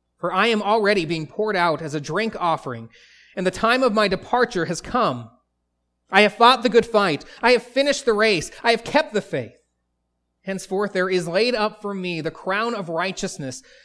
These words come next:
which the Lord, the righteous judge, will award to me on that day,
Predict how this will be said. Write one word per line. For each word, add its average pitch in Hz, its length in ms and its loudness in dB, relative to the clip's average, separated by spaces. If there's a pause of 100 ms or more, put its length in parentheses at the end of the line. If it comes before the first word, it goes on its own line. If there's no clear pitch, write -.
(100)
which - 180 -6
the 196 80 -4
Lord, 214 400 2
the 190 80 0
righteous 226 500 0
judge, 175 320 0
will 175 160 -4
award 185 400 0
to 233 120 -4
me 190 260 -2
on 170 220 -2
that 160 220 -2
day, 123 360 -10